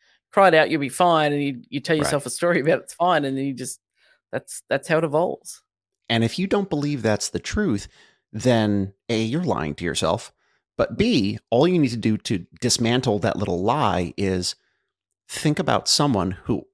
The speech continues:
Speaker 2: if you're a coach, I know you know, who has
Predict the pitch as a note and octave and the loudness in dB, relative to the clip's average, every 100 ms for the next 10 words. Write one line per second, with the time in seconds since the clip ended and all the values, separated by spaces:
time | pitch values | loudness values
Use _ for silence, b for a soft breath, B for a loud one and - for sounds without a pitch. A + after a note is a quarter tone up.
0 | - - G#2+ C#2+ E3 F3 G#2 - - - | -18 -4 -2 0 2 2 0 -4 -10 -4
1 | G2 A2+ C3 F#2+ G#2 C3 - A2 - _ | 0 0 0 0 2 2 0 -4 -10 _
2 | _ _ _ _ _ _ _ _ - D#3 | _ _ _ _ _ _ _ _ -2 -2
3 | B2+ G#2+ A2 G#2+ | 2 2 2 0